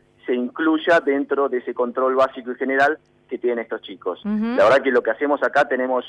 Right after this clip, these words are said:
Speaker 1: eh, digamos, un grupo de profesionales, eh, los que trabajamos justamente en patologías de columna, la escoliosis es una de estas patologías, entonces, que esos chicos tengan la posibilidad, no solo de estos colegios de la universidad, sino todos los chicos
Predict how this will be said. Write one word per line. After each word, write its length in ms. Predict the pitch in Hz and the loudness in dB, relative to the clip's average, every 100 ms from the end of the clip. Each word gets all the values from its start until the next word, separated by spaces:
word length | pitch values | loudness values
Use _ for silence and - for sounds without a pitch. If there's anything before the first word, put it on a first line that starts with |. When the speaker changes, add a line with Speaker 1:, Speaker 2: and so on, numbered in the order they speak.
| - | -8
Speaker 1:
eh, 100 | 98 | -8
digamos, 300 | 110 113 110 | -4 -4 -4
un 80 | 120 | -6
grupo 280 | 127 127 127 | -6 0 2
de 60 | |
profesionales, 600 | 120 110 110 131 147 165 - _ _ _ - | 2 -4 -4 0 2 2 -4 _ _ _ -14
eh, 180 | 104 98 | -10 -10
los 300 | - 95 92 | -8 -4 -4
que 120 | - | -2
trabajamos 720 | - 104 107 127 135 135 131 - | 2 4 4 4 4 4 0 -4
justamente 720 | 123 - 117 123 110 101 101 | -8 -4 -2 -4 -6 -8 -8
en 160 | 95 | -10
patologías 500 | 90 - 107 104 131 | -6 -6 -4 -2 0
de 100 | 127 | 0
columna, 420 | 120 135 147 143 143 | 2 0 2 2 0
la 100 | 110 | -2
escoliosis 300 | 98 113 - | -4 -6 -6
es 40 | |
una 100 | 110 | -6
de 60 | 110 | -4
estas 160 | - 110 | -2 -2
patologías, 600 | 120 131 139 156 160 170 - _ _ - | -2 -2 -2 0 0 0 -4 _ _ -10
entonces, 460 | 117 123 120 123 - _ _ _ _ | -2 0 0 -2 -4 _ _ _ _
que 160 | - 165 | -2 0
esos 200 | 170 160 | 2 -2
chicos 260 | 151 143 | -2 -4
tengan 200 | 131 139 | 0 2
la 120 | 131 120 | 2 2
posibilidad, 680 | 120 120 127 135 131 104 - - - | -2 -2 -2 2 4 4 2 -16 -6
no 120 | 110 | -4
solo 320 | 127 120 113 | -2 0 2
de 80 | 110 | 0
estos 180 | 107 113 | -2 -2
colegios 360 | 117 123 123 | 0 0 -2
de 60 | 110 | -2
la 60 | 110 | 0
universidad, 300 | 113 156 151 | -2 0 -2
sino 240 | 113 117 | 0 -2
todos 360 | - - 123 123 | -2 0 2 4
los 120 | 123 | 0
chicos 480 | - 127 117 104 | -4 -6 -4 -4